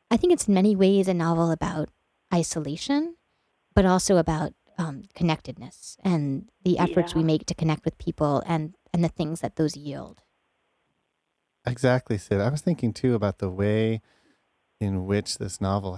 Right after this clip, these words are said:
Speaker 3: has people connect, and it's often, it seems to be through some kind of loss or abandonment, right? Like, he's finally,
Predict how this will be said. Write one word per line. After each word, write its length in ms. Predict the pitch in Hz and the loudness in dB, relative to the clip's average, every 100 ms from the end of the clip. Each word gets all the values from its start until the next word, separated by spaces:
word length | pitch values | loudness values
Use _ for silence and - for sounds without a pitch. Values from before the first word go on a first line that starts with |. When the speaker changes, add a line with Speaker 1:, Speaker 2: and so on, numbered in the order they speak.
| - | -4
Speaker 3:
has 240 | 127 135 | -2 -2
people 340 | - 101 - 92 | -4 -8 -8 -14
connect, 500 | - 87 87 82 - | -12 -6 -4 -6 -8
and 120 | 90 90 | -8 -8
it's 160 | - | -4
often, 460 | 98 87 95 90 95 | -4 -4 -6 -6 -8
it 80 | 98 | -10
seems 300 | - 107 101 | -2 -2 -2
to 120 | - | -12
be 200 | 92 90 | -12 -14
through 180 | - 92 | -12 -12
some 300 | - 104 98 | -4 -4 -4
kind 240 | - 92 | -6 -6
of 100 | 85 | -6
loss 420 | 85 90 95 90 95 | -4 -2 -2 -4 -10
or 100 | 87 | -8
abandonment, 720 | 90 95 110 92 87 92 92 | -4 -2 -2 -4 -10 -14 -10
right? 180 | 87 87 | -8 -8
Like, 180 | 90 90 | -8 -12
he's 160 | - - | -10 0
finally, 420 | 117 117 101 | 2 2 0